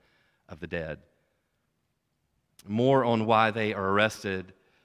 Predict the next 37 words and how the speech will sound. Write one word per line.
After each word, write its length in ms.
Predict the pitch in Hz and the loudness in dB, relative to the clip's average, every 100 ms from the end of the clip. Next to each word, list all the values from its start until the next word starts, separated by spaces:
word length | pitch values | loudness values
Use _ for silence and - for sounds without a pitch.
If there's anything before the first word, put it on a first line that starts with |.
| _ - | _ -12
will 80 | |
be 140 | 104 107 | -4 0
learned 380 | 117 113 107 101 | 4 4 2 0
during 180 | 107 | -2
their 100 | 101 | -2
trial, 320 | 92 - 98 92 | -6 -6 -4 -4
and 100 | 101 | -6
we'll, 100 | 104 | -8
we'll 120 | 104 | -10
see 220 | - 123 | -6 -4
this 200 | 107 - | -4 -8
in 120 | 107 | -10
just 240 | 101 98 - | -8 -10 -14
a 20 | |
few 300 | - 95 87 | -12 -10 -10
moments. 560 | 90 87 90 - - _ _ _ _ _ _ _ | -10 -12 -14 -20 -20 _ _ _ _ _ _ _
For 180 | - 131 | -2 2
now, 360 | 139 123 98 | 6 6 6
what's 280 | 101 120 131 | 2 -2 0
important 540 | 139 131 - 160 160 151 | -2 -2 0 2 0 -4
to 80 | |
understand 460 | 139 127 - 117 107 | -6 -6 -6 -4 -2
is 140 | 104 | -4
that 160 | 113 110 _ - - _ | -6 -8 _ -20 -20 _
Peter 560 | - 160 180 180 180 170 | -4 0 2 4 4 0
and 200 | 127 131 | -4 -2
John 420 | 127 131 113 107 | 0 2 2 -2
are 120 | 113 | -2
arrested 380 | 117 120 110 104 | -2 -2 -4 -12
because 240 | - 113 | -12 -10
they're 160 | 110 107 | -8 -10
teaching 720 | - - 131 127 - 98 95 95 _ _ _ _ _ | -10 -10 -8 -8 -10 -10 -10 -14 _ _ _ _ _
and 140 | 110 101 | -12 -8
proclaiming 760 | 110 95 - 98 90 87 85 _ _ _ _ | -6 -8 -8 -8 -8 -12 -16 _ _ _ _
in 100 | 92 | -14
Jesus' 400 | 90 92 85 - | -12 -12 -14 -18
name. 280 | 87 85 92 | -16 -18 -20